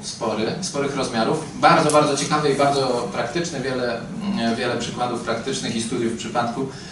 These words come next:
E, Clinical Translation of Memory Reconsolidation Research. E, w ten sposób możecie go znaleźć. E, na końcu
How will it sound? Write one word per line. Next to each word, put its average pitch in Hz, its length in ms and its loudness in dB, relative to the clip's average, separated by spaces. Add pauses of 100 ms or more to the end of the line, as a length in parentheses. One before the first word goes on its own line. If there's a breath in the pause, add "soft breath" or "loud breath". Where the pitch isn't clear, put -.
(340 loud breath)
E, 123 240 0
Clinical 196 460 8
Translation 156 580 4
of 135 120 2
Memory 135 340 2
Reconsolidation 120 840 0
Research. 160 520 4 (640 loud breath)
E, 120 360 2
w 113 80 -2
ten 123 140 -2
sposób 120 380 -2
możecie 113 540 0
go 104 380 2
znaleźć. 131 840 4 (880)
E, - 160 -4 (140)
na 131 80 0
końcu - 720 2